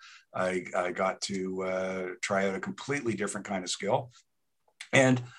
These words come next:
I really did enjoy it. I, I sort of thought I might enjoy it because, um, just before I was hired at the University of Lethbridge, I worked as a political operative in the, in the U K for the Liberal Democrats right in the first Tony Blair election. And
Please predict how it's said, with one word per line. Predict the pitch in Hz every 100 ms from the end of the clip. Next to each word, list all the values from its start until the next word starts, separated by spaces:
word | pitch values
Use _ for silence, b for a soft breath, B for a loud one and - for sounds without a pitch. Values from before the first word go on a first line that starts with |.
| B B
I | 147
really | 185 202
did | 165 147
enjoy | 123 123 139 147
it. | 143 139
I, | 156 147
I | 160
sort | - 226 240
of | -
thought | - 127 135
I | 143
might | 135 135
enjoy | 131 131 139
it | 135 131
because, | 120 131 120 117 113 - 117
um, | 113 110 107 104 - _ _
just | - 147
before | - 156 120
I |
was | 107
hired | 110 107
at | 120
the | 120
University | 123 123 120 120
of |
Lethbridge, | 117 117 120 113
I | 98
worked | 101 104 110
as | 98
a | 95
political | - 95 104 - 110 113
operative | 117 113 113 113 110 107 B B B -
in | 104 98 98 98 95
the, | 95 95 95 92 90 87 90
in | 98
the | 95
U | 95 98
K | 95 104 98
for | 95 101 95
the | 92
Liberal | 95 85 80
Democrats | 92 101 98 92 90 - B B B
right | - 110 113 117
in | 104
the | 95
first | - 98 -
Tony | 110 98
Blair | 82 85 92
election. | 113 117 135 127 123
And | 107 104